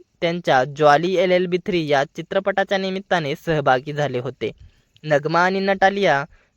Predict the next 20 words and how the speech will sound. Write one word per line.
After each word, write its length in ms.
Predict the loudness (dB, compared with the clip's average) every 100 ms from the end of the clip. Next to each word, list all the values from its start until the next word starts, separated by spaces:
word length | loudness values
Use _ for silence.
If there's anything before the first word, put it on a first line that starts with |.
| -2
या 80 | 0
दोघी 560 | 2 2 2 0 -6 -4
शोमधून 600 | -4 -2 -2 -2 -2 -2
बाहेर 300 | -2 -2 0
पडल्यानंतर 760 | 0 2 0 0 -2 -2 -2 -4 _ _ _ -6
लवकरच 580 | 0 2 2 2 2 2
दोन 180 | 2 4
वाइल्ड 340 | 6 6 4
कार्ड 200 | 4 2
स्पर्धक 560 | 2 2 2 4 2 0
शोमध्ये 520 | -2 -2 -2 -2 -4 -2
प्रवेश 360 | 0 2 0 0
करतील 440 | 0 0 -4 -6 -6
अशी 280 | -6 -4 -6 -4
अपेक्षा 480 | -2 -4 -4 0
आहे. 300 | 2 0 -4 -10 _ _ _ _ -8
इंडिया 340 | -6 2 2
फोरम्सने 580 | 2 0 0 -2 -4 -2
दिलेल्या 360 | -2 0 0 0
वृत्तानुसार 760 | -2 0 0 2 2 2